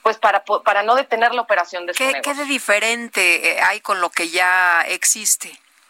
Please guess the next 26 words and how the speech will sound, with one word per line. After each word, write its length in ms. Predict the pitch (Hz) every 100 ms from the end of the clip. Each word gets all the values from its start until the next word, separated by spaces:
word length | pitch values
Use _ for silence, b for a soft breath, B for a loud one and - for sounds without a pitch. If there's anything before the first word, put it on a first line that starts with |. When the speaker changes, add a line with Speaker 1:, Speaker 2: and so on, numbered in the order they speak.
| _ _ _ _ _ _ _ _ _ _ -
Speaker 1:
Bueno, 220 | 214 226
justamente 720 | 208 269 - 311 285 262 - 269
la 140 | 233
liga 280 | 220 226 247
de 100 | 226
pagos 540 | - 196 190 247 311 -
es, 320 | 226 - - _ _
como 200 | - 190 180
te 80 | -
lo 100 | 170
comento, 460 | 170 170 170 160 156
¿no? 220 | 156 208 208
Es 180 | 214
una, 420 | 247 240 233 220 208 b _ -
es 200 | 220 254
una 220 | 240 208
liga 460 | 196 208 214 262 -
que 160 | 190
el, 500 | 180 180 175 170 175 - -
que 100 | 180
el, 460 | 165 160 156 147 - - - - -
el 180 | 170
dueño 260 | 175 214 240
del 160 | 202 185
negocio 580 | 180 202 208 226 262 -
envía, 560 | 185 185 202 285 349